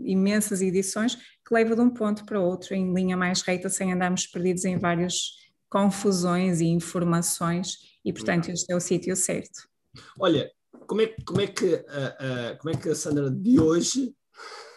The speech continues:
Speaker 2: <laughs> sente-se em relação à Sandra de há quatro anos atrás?
Speaker 1: É assim, eu olho para mim e eu sempre fui uma sonhadora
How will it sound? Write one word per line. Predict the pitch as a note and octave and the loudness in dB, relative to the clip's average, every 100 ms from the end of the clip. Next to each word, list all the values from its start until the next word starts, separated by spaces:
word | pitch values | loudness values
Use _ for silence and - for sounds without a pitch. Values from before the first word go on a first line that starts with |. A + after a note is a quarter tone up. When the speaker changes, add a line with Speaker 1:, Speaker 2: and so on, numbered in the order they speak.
| - | -8
Speaker 2:
<laughs> | G#3 - - - - | -8 -8 -16 -20 -20
sente-se | - - D#3+ D#3+ E3+ - - - _ - | -12 -8 -4 -4 -4 -10 -18 -20 _ -8
em | |
relação | D3+ D3+ D#3 D3+ | -4 -4 -2 -4
à | D3 | -4
Sandra | - D3 D3 C#3 | -4 -2 -2 -2
de | B2 B2+ B2+ | -4 -4 -2
há | A#2+ | -4
quatro | B2+ C3 A2+ | -6 -6 -6
anos | B2 A#2+ | -8 -8
atrás? | A2+ G2 - - _ _ _ _ _ _ _ _ - | -10 -12 -14 -18 _ _ _ _ _ _ _ _ 2
Speaker 1:
É | B3 | 2
assim, | B3+ - F3 - - - | 2 -2 -2 -4 -8 -2
eu | A3 A#3+ C4 C4+ - - _ _ - | 6 6 6 4 -2 -16 _ _ 2
olho | A#3 A#3+ | 4 4
para | A#3+ A3 | 2 2
mim | G#3+ A3+ A#3+ | 4 2 0
e | - G#3 | -2 0
eu | G#3+ | 0
sempre | G#3+ G#3+ - | 0 -6 -4
fui | G#3+ | -2
uma | G#3 G#3 | 0 0
sonhadora | - G#3+ G3+ G3+ F3+ E3 G#3 | -2 -2 0 2 2 2 2